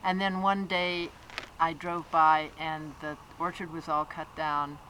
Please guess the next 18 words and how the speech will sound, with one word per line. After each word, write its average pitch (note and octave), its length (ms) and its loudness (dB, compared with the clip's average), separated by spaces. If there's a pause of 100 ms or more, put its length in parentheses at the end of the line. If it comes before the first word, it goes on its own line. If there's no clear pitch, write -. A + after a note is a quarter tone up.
(600)
and D#3 520 -2
the D#3+ 40 -4
next D#3+ 360 -8
week D#3+ 340 -6
the E3 60 -14
building D#3 360 -8
crews D3+ 360 -10
were D3 120 -10
there C#3+ 400 -8
and D3+ 140 -8
it C#3+ 60 -10
was C#3+ 280 -14
becoming C#3+ 520 -10
a, C3+ 180 -10 (160)
a C3+ 240 -2
housing D3 460 -4
development. C3 500 -10 (500)
And F3 340 -2